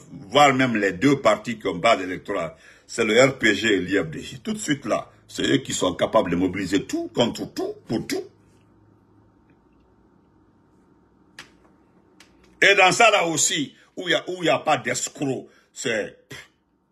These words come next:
c'est quoi ? C'est, c'est, c'est, c'est l'I F D G, même l'autre l'a dit, euh, Abla-, Ablaye Kourouma du parti, quoi, là, il a dit hier, je l'ai écouté, il disait, il dit que le parti politique est le plus solide,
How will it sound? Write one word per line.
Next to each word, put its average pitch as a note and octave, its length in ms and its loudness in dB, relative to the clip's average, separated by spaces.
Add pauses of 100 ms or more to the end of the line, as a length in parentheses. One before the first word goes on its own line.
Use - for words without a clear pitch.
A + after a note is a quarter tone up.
(140)
c'est - 160 -4
quoi ? G#2 240 2 (540)
C'est, - 280 2
c'est, - 180 2
c'est, G#2+ 200 0
c'est A2 180 2
l'I C3+ 140 6
F A2+ 140 2
D G#2 120 2
G, D#3+ 260 -2
même D3 220 4
l'autre C#3 240 4
l'a F#2+ 140 0
dit, D4 400 -2
euh, G#2+ 280 4 (460)
Abla-, B2 360 6
Ablaye B2+ 320 4
Kourouma G#2+ 320 0
du F2 100 -8
parti, G#2 380 -2
quoi, G2 160 -2
là, F2 120 -2
il G2 80 -4
a F#2 120 0
dit A#2+ 140 -8
hier, G2 380 -2
je F2 80 -4
l'ai F#2+ 180 -4
écouté, G2 360 -8
il G#2 160 -2
disait, G2+ 340 -4
il A2 200 -4
dit C#3 160 -6
que C3+ 220 0 (320)
le G#2+ 200 -2
parti B2 260 2
politique A2 460 -6
est G2+ 60 0
le G2 160 0
plus D#3+ 200 -8
solide, - 480 -4